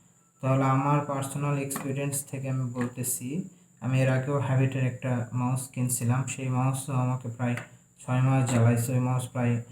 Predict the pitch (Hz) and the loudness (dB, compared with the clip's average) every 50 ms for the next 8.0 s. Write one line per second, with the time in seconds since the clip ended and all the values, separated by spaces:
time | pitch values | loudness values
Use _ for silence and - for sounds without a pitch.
0 | - - - - - 135 139 135 135 147 147 139 156 143 143 143 139 143 143 135 | -18 -20 -20 -10 -4 -2 -2 0 0 0 0 2 2 2 2 2 4 2 2 2
1 | - 143 131 127 - - 147 147 151 143 135 131 143 135 135 135 135 135 - - | 0 0 0 0 0 -2 -4 -4 -4 -4 -6 -4 -4 -2 -2 -2 -2 -6 -10 -16
2 | _ _ _ _ _ _ _ - 135 139 143 135 - - - - 143 131 131 127 | _ _ _ _ _ _ _ -2 0 0 2 0 -2 -4 -6 -8 -4 -2 0 2
3 | 127 131 131 127 - - 135 131 131 131 127 123 123 120 131 127 131 123 127 127 | 2 2 2 0 0 0 0 0 0 0 0 0 0 0 0 0 2 2 2 2
4 | 127 131 120 - - 123 127 123 123 120 120 120 120 117 - - - - _ _ | 2 2 2 0 -2 -2 -2 0 0 2 2 2 0 0 -4 -10 -16 -20 _ _
5 | _ _ - 123 123 123 120 117 127 127 127 131 131 135 127 143 135 131 - 131 | _ _ -4 -2 0 2 4 4 4 4 4 4 4 2 2 0 -2 -2 -2 -4
6 | 131 - - 143 139 139 143 123 123 143 160 156 - - 123 120 123 123 120 117 | -4 -4 -4 -4 -2 0 0 2 2 2 0 -2 -4 -4 -4 -2 0 0 0 -2
7 | - - 143 135 - 143 135 135 147 147 143 139 123 135 139 139 135 127 - - | -4 -8 -10 -10 -6 -6 -6 -4 -4 -4 -4 -4 -4 -2 0 0 0 -2 -4 -8